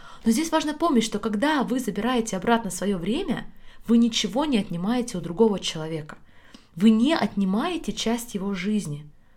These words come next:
Вы просто забираете обратно часть своей. Я приведу вам пример.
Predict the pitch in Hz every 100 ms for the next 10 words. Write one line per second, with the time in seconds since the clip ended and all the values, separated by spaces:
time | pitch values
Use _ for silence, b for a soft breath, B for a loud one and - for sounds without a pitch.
0 | b b b b - - 226 220 190 185
1 | 202 262 262 - - 156 196 233 165 -
2 | 175 175 - 160 160 147 - _ b b
3 | b b b b b - 208 220 285 320
4 | 254 220 226 214